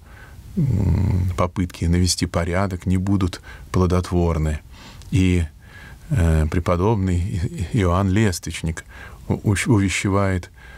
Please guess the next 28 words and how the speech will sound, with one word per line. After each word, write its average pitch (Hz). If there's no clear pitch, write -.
«Семь 101
восьмых 92
усилий 104
при 92
исполнении 90
любого 87
дела 104
употребить 87
на 95
сохранение 95
мирного 92
духа». 90
Э, 92
тогда, 82
м, 87
восьмой 92
части 90
будет 90
достаточно 90
для 92
лучшего 90
исполнения 90
всякого 90
дела, 95
восьмой 87
части 87
усилий 101
твоих. 76